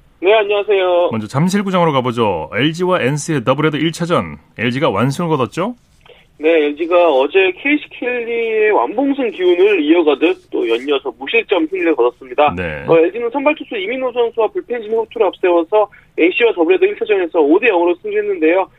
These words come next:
Speaker 1: 어, 특히 엘지는 칠 회 말에 대타 김호훈 선수의 적시타를 시작으로 오 점 뽑으면서 승기를 잡았습니다.
Speaker 2: 네, 일 차전은 양팀 선발 투수가 팽팽한 맞대결을 벌였어요.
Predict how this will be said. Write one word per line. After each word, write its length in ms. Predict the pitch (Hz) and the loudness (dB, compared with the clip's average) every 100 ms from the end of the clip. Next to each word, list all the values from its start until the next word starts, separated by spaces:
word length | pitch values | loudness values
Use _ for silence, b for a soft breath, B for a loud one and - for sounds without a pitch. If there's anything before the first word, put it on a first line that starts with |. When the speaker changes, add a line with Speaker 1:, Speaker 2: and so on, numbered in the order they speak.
| _ - | _ 0
Speaker 1:
어, 140 | 160 170 | 0 0
특히 200 | - 254 | -4 0
엘지는 340 | 190 - 202 | 2 2 -2
칠 180 | - 311 | 0 0
회 60 | 285 | 2
말에 340 | 123 120 - _ - | 2 2 0 _ -8
대타 260 | 147 - 196 | -6 -4 -6
김호훈 480 | - 175 233 269 | -4 -2 0 -2
선수의 320 | 262 247 233 226 | -2 -4 -4 -6
적시타를 340 | - - 190 | -6 -4 -4
시작으로 480 | - 185 151 165 202 B B - | 0 -2 2 2 2 B B -2
오 160 | 294 381 | 0 4
점 180 | 302 | 2
뽑으면서 640 | 294 240 202 160 131 170 160 _ - | 2 2 4 2 4 0 0 _ -14
승기를 320 | 233 202 190 | -8 -2 -2
잡았습니다. 580 | 160 117 - 104 95 95 | 0 -4 -4 -10 -6 -6
Speaker 2:
네, 200 | 80 67 | -6 -6
일 140 | 113 151 | -4 -2
차전은 360 | 170 196 214 | -2 0 0
양팀 300 | 139 135 185 | 0 -2 -4
선발 360 | 180 196 190 185 | -4 -2 0 -2
투수가 680 | - 165 160 156 160 104 82 - | -4 -6 -2 0 0 0 -4 -6
팽팽한 380 | 160 160 156 180 | -6 -4 -4 -4
맞대결을 640 | 104 - 135 143 131 113 | -6 -4 -2 0 0 -2
벌였어요. 640 | 104 104 95 95 71 90 | 0 -2 -2 -6 -6 -8